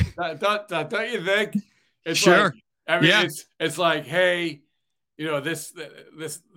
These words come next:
Speaker 1: <laughs> and just everything about it, everything
Speaker 2: Yeah.
Speaker 1: about it.
Speaker 2: Yeah.
Speaker 1: But, but, but, you know, I just, it sucked, man.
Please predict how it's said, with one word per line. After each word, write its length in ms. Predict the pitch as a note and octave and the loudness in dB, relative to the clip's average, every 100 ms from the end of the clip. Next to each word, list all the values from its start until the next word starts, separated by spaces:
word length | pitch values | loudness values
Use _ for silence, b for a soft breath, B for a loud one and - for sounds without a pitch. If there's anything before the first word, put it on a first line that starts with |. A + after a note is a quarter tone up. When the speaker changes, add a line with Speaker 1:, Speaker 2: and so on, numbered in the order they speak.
| D3 | -20
Speaker 1:
<laughs> 520 | - - - - F#3 | -20 -20 -20 -12 -6
and 100 | F#3+ | -6
just 160 | C#4+ - | -4 -4
everything 380 | E4+ E4 C#4+ C4 | -4 -4 -6 -6
about 360 | D#3 F3 F#3 | 0 2 2
it, 180 | C#3+ - _ | 0 -8 _
everything 280 | D#3+ G3+ A3 | -8 -4 2
Speaker 2:
Yeah. 120 | F3+ | 4
Speaker 1:
about 320 | E3 F3 F3+ D#3 | 4 2 0 0
it. 160 | A2+ _ _ _ | -8 _ _ _
Speaker 2:
Yeah. 220 | - G3+ F3 | 0 0 0
Speaker 1:
But, 280 | D#3+ D3 - A2+ | -4 -4 -8 -6
but, 380 | E3+ E3+ D#3+ - _ | 4 4 4 -4 _
but, 400 | A#2 D3+ C#3+ - _ | -2 0 0 -6 _
you 80 | D3 | -10
know, 220 | C3+ A#2+ C3 | -6 -6 -2
I 140 | G3+ | -2
just, 300 | A3 D#3+ - _ _ - | 0 -4 -10 _ _ -14
it 200 | A3+ G#3+ | -12 -10
sucked, 420 | - F3+ D#3 D3+ | -8 -4 -6 -8
man. 340 | C3 B2+ B2+ | -12 -8 -8